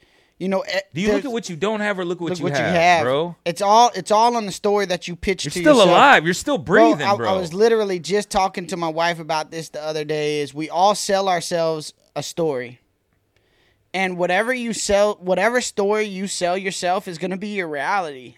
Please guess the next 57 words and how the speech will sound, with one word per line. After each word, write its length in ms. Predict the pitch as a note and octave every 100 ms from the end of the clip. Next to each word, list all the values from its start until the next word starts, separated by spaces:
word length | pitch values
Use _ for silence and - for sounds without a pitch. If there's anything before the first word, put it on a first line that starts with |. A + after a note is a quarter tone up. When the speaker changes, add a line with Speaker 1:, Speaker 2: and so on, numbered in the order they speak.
| -
Speaker 1:
That 160 | G3
is 180 | B3 D4
gonna 200 | B3 C#4
be 180 | A#3 C4+
your 140 | A#3
reality 500 | F#3 E3+ A3 A#3+ F3+
'cause 220 | D#3 F#3 D3+
you 40 |
sold 280 | - A3+ F#3
it 80 | -
to 100 | E3+
yourself. 560 | D3+ - A3 D#3+ - _ _ _ -
But 80 | G3
that 180 | A3
doesn't 280 | B3+ B3 A3
mean 220 | G#3 A3+
that 140 | G#3+ F#3+
it's 160 | E3+
really 260 | F3 G#3+ G#3
the 100 | F#3
reality. 680 | F3 E3+ G3+ G#3+ C3+ F#2+ - _ _
It's 220 | - G3+ F#3+
your 200 | B3+ D#4+
truth 580 | - C#4 C#4 - _ _ _ _ -
because 320 | G3 A#3 G#3
it's, 140 | F#3
it's 220 | - G#3 F3+
what 220 | A#3 -
you're 80 | G3
selling 380 | B3 C#4 A#3+
to 120 | F#3+ F3+
yourself. 600 | D#3 - D#3 E2+ - _ _ _ -
Speaker 2:
It 80 | D3+
may 140 | B3
not 180 | D#4+ F3
come 200 | G3+ G#3
to 100 | E3
you 120 | C#3+
right 140 | B2 G#2
away. 220 | C3+ A#2
You 120 | C#3
may 140 | F3+
not 180 | F3 C#3
just 120 | A#2
automatically 560 | C3+ C3+ B2+ B2+ B2 A#2
get 180 | G#2+ G#2
hit 160 | C3+
by 140 | A#2+ A2
a 40 |
bus 340 | F#2 C#3 A#2+ A#2+
and 100 | A#2+
then 80 |
you're 100 | A#2+
like, 220 | A2+ G#2 - -
"Life 240 | G#3 B3
is 120 | G#3+
good." 460 | F3 D4 A3+ G2